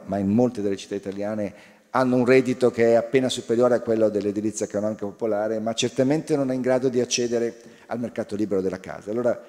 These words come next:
il social housing è uno dei grandi strumenti, è uno dei grandi investimenti che nel settore dell'edilizia. Allora questo fiume verde che attraversa la città e che si apre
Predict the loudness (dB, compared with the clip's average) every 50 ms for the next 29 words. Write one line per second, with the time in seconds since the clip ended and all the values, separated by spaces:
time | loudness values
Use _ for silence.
0 | -20 -20 -20 -18 -14 -6 -4 0 2 4 6 6 6 4 2 0 -2 -2 -2 -2
1 | -2 -2 -2 -2 -2 -2 -4 -4 -6 -2 0 4 4 6 4 4 2 -2 -6 -8
2 | -8 -14 -20 -20 -10 -4 -2 0 0 0 0 0 0 -2 0 0 0 -2 0 0
3 | 0 0 0 -2 2 4 4 4 4 2 -2 -6 -6 -4 -4 -4 -4 -6 -10 -10
4 | -10 -12 -14 -6 -4 -4 -2 -2 -2 -2 -2 -4 -4 -8 -10 -12 -14 -16 -16 -16
5 | -18 _ _ _ -20 -20 -20 -18 -4 2 4 4 4 4 0 -2 -2 -2 0 2
6 | 4 4 6 8 6 8 8 6 4 4 0 2 4 4 6 4 4 6 4 4
7 | 4 4 2 -2 2 4 4 4 4 2 -4 -8 -16 -20 -20 -20 -20 -20 _ _
8 | _ _ _ _ _ -20 -20 -20 -20 -16 -14 -6 -4 -2 -2 2 4 6 6 6
9 | 4 2 -4 -6 -6 -6 -10 -18